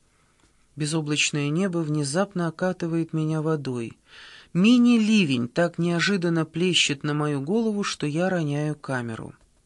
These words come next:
«Будешь знать, грязный воэрист, как подглядывать!»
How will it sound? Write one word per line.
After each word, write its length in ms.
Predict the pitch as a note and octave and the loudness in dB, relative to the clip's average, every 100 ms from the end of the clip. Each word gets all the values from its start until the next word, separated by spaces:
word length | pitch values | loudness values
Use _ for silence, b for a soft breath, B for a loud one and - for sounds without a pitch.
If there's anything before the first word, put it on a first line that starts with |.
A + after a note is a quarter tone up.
| _ b b b b b b b b b | _ b b b b b b b b b
«Будешь 360 | D#3 A#3 A3 A3+ | 2 2 4 4
знать, 880 | F3+ F3 G#3+ G#3 D#3+ - - - - | 4 4 6 6 4 0 -2 -4 -10
грязный 680 | C3+ D3 E3+ D#3 C#3 D3+ D#3 | -4 2 4 4 2 2 2
воэрист, 1080 | D3 D#3 D#3+ D#3+ E3+ G3 F3+ - - - - - | 4 4 6 6 4 4 2 0 -4 -14 -16 -4
как 300 | C#3+ D#3+ - | -2 -2 0
подглядывать!» 1300 | - E3+ D#3 F#3 G#3+ G3+ E3+ D3+ C3 A2+ - - | 2 2 2 4 6 6 6 2 2 -2 -4 -8